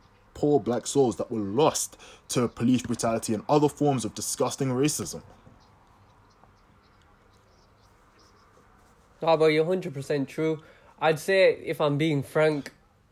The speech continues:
Speaker 2: you're a dickhead, innit? Like, that, that, that's how I feel when I see, you know, influencers taking advantage of the, you know, the situ-,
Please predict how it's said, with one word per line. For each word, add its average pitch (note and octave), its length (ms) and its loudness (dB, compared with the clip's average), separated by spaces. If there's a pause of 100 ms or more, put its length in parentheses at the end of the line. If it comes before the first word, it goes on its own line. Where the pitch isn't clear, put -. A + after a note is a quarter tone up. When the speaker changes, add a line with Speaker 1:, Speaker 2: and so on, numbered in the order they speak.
(120)
Speaker 2:
you're C#3+ 220 6
a B2+ 40 4
dickhead, D3+ 480 2
innit? D3+ 420 4
Like, B2+ 260 -2
that, C#3 300 4
that, D#3+ 300 4
that's F#3 240 4
how E3+ 200 6
I D#3 180 6
feel D3 500 0 (240)
when C#3+ 180 0
I C3+ 100 0
see, D3+ 560 -4
you D#3+ 200 -6
know, C#3 200 2
influencers D3+ 840 0 (240)
taking - 340 0
advantage C#3 720 0 (240)
of C#3+ 180 -4
the, C3+ 120 -6 (240)
you E3+ 220 -2
know, D#3+ 100 4
the C3+ 120 -2
situ-, - 380 -10